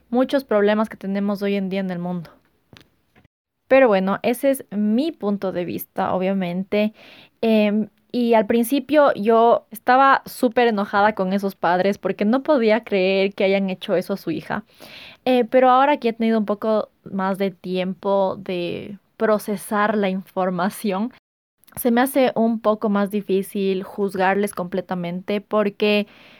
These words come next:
yo no sé lo que es perder un hijo, ¿me cachan? Yo no sé el dolor que sienten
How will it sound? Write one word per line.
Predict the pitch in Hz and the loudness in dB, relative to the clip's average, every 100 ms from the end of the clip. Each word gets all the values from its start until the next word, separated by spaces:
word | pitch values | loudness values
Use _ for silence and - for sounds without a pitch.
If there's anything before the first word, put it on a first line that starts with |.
| _ - | _ -12
yo | 196 220 285 330 - - | -2 4 4 4 0 -4
no | 220 240 254 | 0 0 0
sé | - 240 262 | 0 2 2
lo | 226 | 2
que | - | -2
es | 214 | -6
perder | - 196 190 202 | -4 -2 0 0
un | 190 | -2
hijo, | 190 180 | -6 -8
¿me | 170 185 | -12 -8
cachan? | 180 - 202 190 | -8 -6 -6 -2
Yo | 202 208 | 0 2
no | 208 202 | 0 -2
sé | - 202 214 | -2 0 0
el | 196 | -2
dolor | 185 185 202 220 | 0 0 0 -2
que | 202 | -10
sienten | - 185 180 185 202 220 | -8 -6 -6 -4 -4 -4